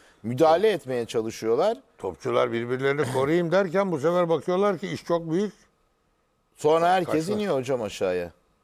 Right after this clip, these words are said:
Speaker 2: Bak biri lazer
Speaker 1: Bak şu
Speaker 2: tutuyor.
Speaker 1: solda bir şey var. Şurada var.
Speaker 2: Meydan muharebesi ya.
Speaker 1: Bak bu taraftan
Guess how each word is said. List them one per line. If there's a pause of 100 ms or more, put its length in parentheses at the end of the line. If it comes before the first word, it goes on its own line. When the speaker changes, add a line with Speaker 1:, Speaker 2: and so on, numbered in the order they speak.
(1700)
Speaker 2:
Bak
biri
lazer
Speaker 1:
Bak
şu
Speaker 2:
tutuyor.
Speaker 1:
solda
bir
şey
var. (420)
Şurada
var. (2500)
Speaker 2:
Meydan
muharebesi
ya.
Speaker 1:
Bak
bu
taraftan